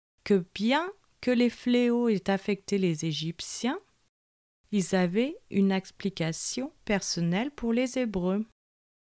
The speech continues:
Par l'entêtement de Pharaon, Dieu a montré aux Hébreux qui il est, le seul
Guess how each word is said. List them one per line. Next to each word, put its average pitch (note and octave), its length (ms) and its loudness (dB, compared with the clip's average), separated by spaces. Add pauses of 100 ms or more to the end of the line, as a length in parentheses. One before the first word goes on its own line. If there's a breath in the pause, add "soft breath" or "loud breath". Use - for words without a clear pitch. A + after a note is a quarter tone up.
(640)
Par G#3 200 2
l'entêtement C4 680 2
de G#3+ 120 0
Pharaon, F3 760 -2 (600)
Dieu A#3 340 4 (180)
a F#3+ 120 4
montré G3 600 2
aux F3 140 0
Hébreux E3+ 680 -2 (220)
qui C#4 300 0
il A#3+ 140 2
est, G#3+ 200 2 (380)
le F3 160 0
seul G#3+ 500 0